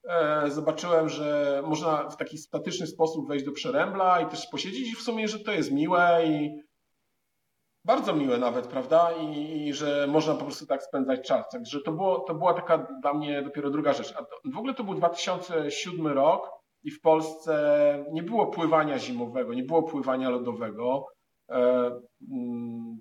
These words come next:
praktycznie nie, nie dało się nikogo znaleźć. Oczywiście pojedynczy ludzie gdzieś tam dla siebie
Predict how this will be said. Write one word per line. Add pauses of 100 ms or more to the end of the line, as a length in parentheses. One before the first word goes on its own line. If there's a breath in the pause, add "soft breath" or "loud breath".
(160)
praktycznie
nie,
nie
dało
się
nikogo
znaleźć.
Oczywiście
pojedynczy
ludzie
gdzieś
tam
dla
siebie